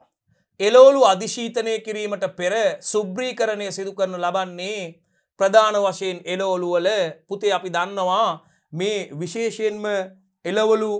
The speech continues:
පළතුරු විශේෂයෙන්ම මේ එළවලු පරිරක්ෂණය කරන්න කලින් සිදු කරන පූර්ව ප්‍රතිකාර ක්‍රමයක් විදිහට පුතේ අපිට සුබ්‍රීකරණය නැත්නම් බ්ලාංචීකරණය හඳුන්වන්න පුළුවන්.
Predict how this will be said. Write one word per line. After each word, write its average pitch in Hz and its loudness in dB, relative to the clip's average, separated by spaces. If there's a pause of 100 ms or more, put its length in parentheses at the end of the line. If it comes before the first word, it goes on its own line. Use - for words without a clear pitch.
පළතුරු 196 0 (100)
විශේෂයෙන්ම 196 -6
මේ 185 -8
එළවලු 196 -2
පරිරක්ෂණය 190 -4
කරන්න 180 -6 (100)
කලින් 180 -4
සිදු 165 -10
කරන 214 0 (720)
පූර්ව 262 4
ප්‍රතිකාර 214 2
ක්‍රමයක් 202 -2
විදිහට 190 -6
පුතේ 190 -6
අපිට 180 -4
සුබ්‍රීකරණය 202 -4
නැත්නම් 190 -6
බ්ලාංචීකරණය 190 -4
හඳුන්වන්න 170 -6
පුළුවන්. 156 -6